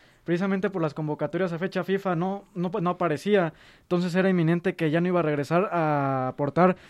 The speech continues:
la casaca del tricolor. Lo que menciona, pues, es cierto, no, no nada más en el caso del Chucky Lozano o de, o del Tecatito, sino que, además de los que acaba de mencionar,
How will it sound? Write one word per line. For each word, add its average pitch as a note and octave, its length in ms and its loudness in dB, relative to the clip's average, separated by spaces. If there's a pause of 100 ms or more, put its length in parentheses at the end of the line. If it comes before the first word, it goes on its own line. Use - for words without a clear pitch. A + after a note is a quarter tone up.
(220)
la D#3 140 4
casaca F3+ 420 2
del F3 80 4
tricolor. G3+ 480 4 (640)
Lo F3+ 160 4
que G3 120 6
menciona, B3+ 480 6
pues, G#3+ 180 4
es G#3+ 140 4
cierto, G#3 320 8
no, A#3 120 4
no A3+ 140 6
nada B3+ 180 8
más A#3+ 220 2
en B3 80 0
el F#3+ 140 0
caso G3 260 2
del F#3 180 4
Chucky F3+ 300 -4
Lozano D3+ 720 2 (320)
o D#3 160 2
de, D3 240 2
o D3 260 2
del E3+ 180 2
Tecatito, F3+ 760 4 (220)
sino F#3 340 0
que, A#3 400 6 (600)
además F3 380 4
de B3+ 80 6
los G#3+ 160 4
que - 80 -4
acaba F#3 220 6
de A3+ 40 4
mencionar, F3 500 6